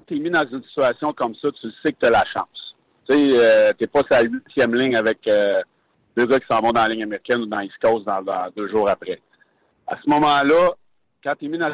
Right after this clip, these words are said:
une situation comme ça, c'est à toi de saisir, saisir ta chance. Moi, j'ai eu, euh, les trois premières journées de mon camp étaient, euh, excellentes. Je pense que j'avais cinq points en trois matchs interéquipes. Sauf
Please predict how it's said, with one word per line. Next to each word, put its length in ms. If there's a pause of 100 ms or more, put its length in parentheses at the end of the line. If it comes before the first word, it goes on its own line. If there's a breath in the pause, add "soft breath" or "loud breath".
une 100
situation 380
comme 220
ça, 100
c'est 160
à 40
toi 220
de 80
saisir, 320 (360)
saisir 320
ta 120
chance. 460 (640)
Moi, 240
j'ai 80
eu, 380 (280)
euh, 500 (580)
les 240
trois 220
premières 320
journées 280
de 40
mon 220
camp 220
étaient, 180
euh, 340 (480)
excellentes. 540
Je 40
pense 140
que 60
j'avais 260
cinq 200
points 260
en 80
trois 200
matchs 200
interéquipes. 640
Sauf 220